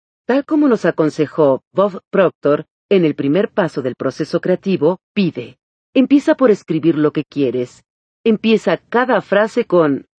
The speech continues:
"Ahora estoy muy contento y agradecido por". Rellena lo que consideres oportuno en tu caso. Cuando das las gracias como si ya hubieras recibido lo que quieres,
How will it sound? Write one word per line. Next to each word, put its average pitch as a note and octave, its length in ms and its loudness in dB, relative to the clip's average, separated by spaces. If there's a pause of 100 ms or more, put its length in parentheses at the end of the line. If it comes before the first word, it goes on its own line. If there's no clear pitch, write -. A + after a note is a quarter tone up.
(240)
"Ahora G3 420 4
estoy F3+ 400 2
muy E3+ 180 2
contento F#3+ 720 0
y E3+ 120 0
agradecido D#3 920 -2
por". D#3+ 400 0 (240)
Rellena B3 400 2
lo D4 140 2
que B3+ 100 -2
consideres G3+ 560 -2
oportuno E3 500 -2
en C#3+ 80 -2
tu D3+ 100 -6
caso. B2+ 480 -8 (440)
Cuando E3 260 0
das D3 180 0
las C#3+ 200 -2
gracias D#3+ 440 -2
como D3+ 220 -2
si C3+ 220 -8
ya F#3 180 2
hubieras E3+ 400 0
recibido D3 480 -4
lo C#3 140 -2
que C#3 140 -6
quieres, C#3+ 580 -2